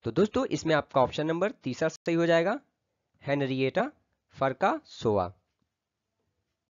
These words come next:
अगला है, मलेशिया में आयोजित सुल्तान अजलान शाह कप का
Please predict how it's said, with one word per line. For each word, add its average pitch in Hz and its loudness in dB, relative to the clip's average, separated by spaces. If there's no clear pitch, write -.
अगला 220 8
है, 196 4
मलेशिया 170 4
में 233 4
आयोजित 143 4
सुल्तान 170 2
अजलान 151 4
शाह 151 0
कप 139 0
का 101 -6